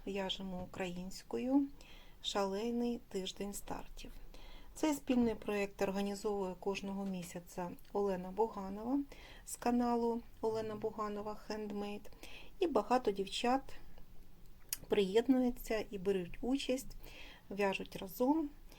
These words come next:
е, в одній спільній спільноті з, е, разом, да? І я залишу, звичайно,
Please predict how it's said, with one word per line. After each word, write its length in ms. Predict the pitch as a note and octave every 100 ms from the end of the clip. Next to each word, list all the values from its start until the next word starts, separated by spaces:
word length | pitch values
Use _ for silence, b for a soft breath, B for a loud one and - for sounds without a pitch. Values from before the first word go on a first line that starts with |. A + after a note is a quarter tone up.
| B B B
е, 280 | - F#3+ F#3 G#3
в 40 |
одній 360 | G3+ A3 G3 F3
спільній 560 | - G#3 F#3 F3 F3 -
спільноті 800 | - - A#3 F3+ F#3+ B3 - D4 C#4 B - - B B B B - -
з, 20 |
е, 280 | A3+ A3+ A3 A#3 G#3 G#3 A#3 A3 A3 - -
разом, 400 | G#3+ G3+ G#3+ G#3+ A3
да? 160 | A#3+ C#4+ C#4 B B B B B B -
І 60 |
я 320 | F4+ D4 B3 C4+
залишу, 460 | A3 G3+ - B3
звичайно, 640 | B3 G3+ - A3 G#3 G3